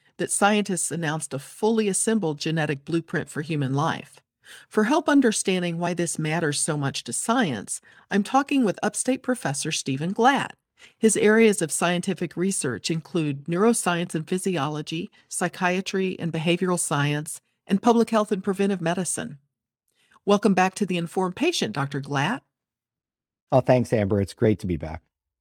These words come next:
Speaker 1: Can we start with some background, please?
Speaker 2: Well, yeah, I mean, it's, it's such an exciting topic because we all took for granted that the first draft of the human genome was completed back in two thousand one.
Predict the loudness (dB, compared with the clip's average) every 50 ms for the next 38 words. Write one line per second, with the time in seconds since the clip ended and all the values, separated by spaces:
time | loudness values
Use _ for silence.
0 | _ _ _ _ _ _ _ _ _ _ _ _ 4 6 6 6 6 4 4 2
1 | 2 2 4 2 0 0 0 0 0 0 2 0 0 -2 -2 -2 -2 0 0 0
2 | 0 0 -2 -2 -2 -4 -8 -12 -14 _ _ _ _ _ _ _ _ _ _ _
3 | _ _ _ _ _ _ 4 6 6 6 6 6 6 4 4 2 2 2 0 -2
4 | -6 -8 -8 -8 -6 -4 -4 -4 -2 0 -2 -2 -2 -4 -6 -10 -10 -4 0 0
5 | 0 2 0 -4 -4 -6 -8 -4 -2 -2 0 0 -4 -6 -6 -10 _ _ _ _
6 | _ _ -6 -4 -2 0 -2 -2 -2 -4 -6 -4 -2 -2 0 0 0 -2 -2 -4
7 | -4 -8 -10 _ _ _ _ _ _ _ -2 0 0 0 -2 -4 -8 -8 -6 -8
8 | -6 -4 -4 -2 -2 -2 -2 -2 -2 -2 -4 -4 -6 _ -4 -4 -2 -2 -4 -4
9 | -6 -6 _ 0 0 0 0 -2 -4 -2 0 0 2 2 0 -2 -4 -6 -6 -6
10 | -8 -6 -4 -4 -2 -2 -4 -4 -4 -2 -2 0 0 0 -2 -4 -4 -6 -6 -6
11 | -6 -6 -4 -4 -4 -2 -2 -4 -6 -6 -6 -6 -6 -4 -6 -6 -8 -6 -6 -6
12 | -4 -4 -4 -4 -4 -4 -4 -4 -2 -2 -2 -2 -2 -4 -6